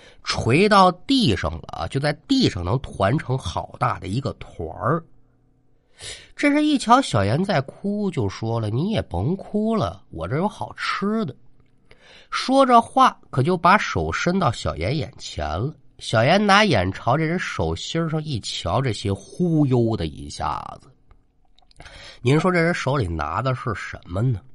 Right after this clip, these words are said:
一个眼珠子，具体说是人的、动物的，这我不敢给您乱说啊，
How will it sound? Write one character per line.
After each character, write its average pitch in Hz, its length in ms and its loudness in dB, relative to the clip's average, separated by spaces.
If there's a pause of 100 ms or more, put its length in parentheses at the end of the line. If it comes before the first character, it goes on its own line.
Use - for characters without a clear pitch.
(640)
一 127 220 -8
个 139 140 0
眼 85 380 -6 (140)
珠 120 500 0
子， - 160 -6 (500)
具 247 160 4
体 104 120 4
说 175 140 6
是 208 80 8
人 175 280 4
的、 190 80 4
动 190 340 4
物 76 100 -2
的， - 100 -4
这 104 180 -2
我 78 220 -2
不 104 120 -4
敢 85 160 0
给 85 120 -2
您 76 100 -6
乱 82 240 -2
说 90 240 -4
啊， 73 260 0